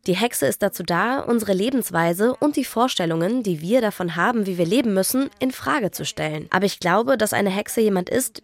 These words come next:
die dafür kämpft, diese Welt durch ihre Kraft und ihre Energien zu schützen. Und diese Energie kann viele verschiedene Formen annehmen.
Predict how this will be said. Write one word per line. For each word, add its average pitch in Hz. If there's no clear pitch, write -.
die 185
dafür 165
kämpft, 226
diese 247
Welt 196
durch 160
ihre 247
Kraft -
und 214
ihre 214
Energien 196
zu 220
schützen. -
Und 170
diese 277
Energie 202
kann 254
viele 311
verschiedene 214
Formen 185
annehmen. 220